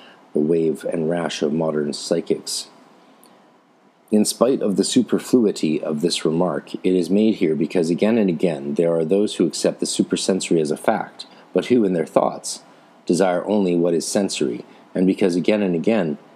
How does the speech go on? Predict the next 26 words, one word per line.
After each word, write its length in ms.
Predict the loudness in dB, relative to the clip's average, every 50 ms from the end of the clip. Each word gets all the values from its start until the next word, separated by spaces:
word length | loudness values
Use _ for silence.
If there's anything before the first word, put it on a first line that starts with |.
| -20 -10 -2
there 160 | 0 0 2
appear 480 | 0 -2 -2 0 2 2 2 2 0 -2 -4
opponents 580 | -8 -6 -2 0 0 0 0 -2 -4 -8 -8 -6
of 120 | -6 -4 -4
supersensory 760 | 0 -2 -2 0 0 -4 -2 0 -2 -2 -2 -2 -2 -2 -2
cognition 640 | 0 -2 -2 -2 0 0 0 0 0 -2 -4 -4 -2
who 120 | 0 0
believe 540 | 0 0 0 2 4 4 4 4 2 0 -2 -8 -20 -20 -20 -8 -4
that 140 | -4 -4 -2
the 60 | -4
spiritual 480 | -2 2 2 2 2 2 0 -2 0
researcher 580 | 2 2 2 2 0 0 -2 -2 -2 -2 -4 -6
speaks 400 | -4 -4 -2 -2 -2 -2 0 -2
of 180 | -2 -2 -2 -10 -20 -20 -18 -6 0
lotus 340 | 2 2 2 2 0 -2 -4
flowers 600 | -4 -4 -2 -2 -2 -4 -4 -6 -6 -6 -8 -14 -10 -6
as 220 | -4 -4 -2 0 0
though 140 | 0 2 2
they 140 | 2 0
were 160 | 0 0 0 0
delicate 540 | 0 0 0 0 0 -2 -2 -4 -4 -4 -6 -20 -20 -20 -20 -16
physical 420 | -4 -2 -2 0 0 -2 -4 -4 -4
structures. 640 | -4 -2 -2 -2 -2 -2 -2 -4 -4 -4 -4 -10 -14 -16 -20 -20 -20 -20 -20 -20 -20 -20 -20 -20 _ _ _ -2 0
Every 240 | 2 4 4 2
correct 420 | 2 2 0 2 2 2 0 -2 -2
meditation 720 | 0 0 0 0 0 0 0 0 0 -2 -6 -8 -14